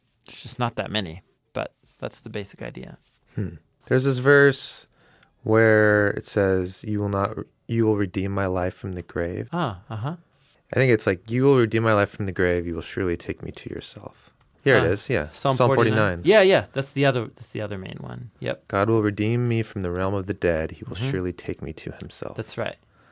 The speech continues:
Speaker 1: Yeah. Yeah. "As for the wicked, death will be their shepherd,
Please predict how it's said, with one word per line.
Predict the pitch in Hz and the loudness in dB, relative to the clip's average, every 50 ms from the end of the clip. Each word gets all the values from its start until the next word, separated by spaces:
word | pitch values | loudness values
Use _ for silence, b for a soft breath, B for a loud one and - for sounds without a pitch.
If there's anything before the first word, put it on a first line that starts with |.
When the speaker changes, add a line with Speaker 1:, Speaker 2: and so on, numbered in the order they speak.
| b b | b b
Speaker 1:
Yeah. | 127 117 - - - _ _ _ _ _ _ _ _ _ _ _ _ _ _ _ | -6 -6 -6 -6 -10 _ _ _ _ _ _ _ _ _ _ _ _ _ _ _
Yeah. | 123 120 110 87 - 107 - _ _ | -4 -4 -4 -4 -6 -8 -16 _ _
"As | - - 131 123 - | -2 -2 0 0 -2
for | - - 139 139 135 | -4 -2 0 0 2
the | 117 123 | 0 2
wicked, | 120 151 165 160 - 208 214 214 190 185 175 - _ - | 2 2 2 4 4 2 2 0 -2 -8 -16 -20 _ 2
death | - 143 139 120 - - | 4 4 4 4 0 -4
will | 160 156 135 | -8 -6 -4
be | 117 127 120 | -2 -2 -2
their | 110 113 113 117 | 0 -2 -2 -2
shepherd, | 113 - - 101 90 - - 87 87 87 107 - | -4 -4 -4 -6 -6 -6 -8 -10 -10 -12 -14 -18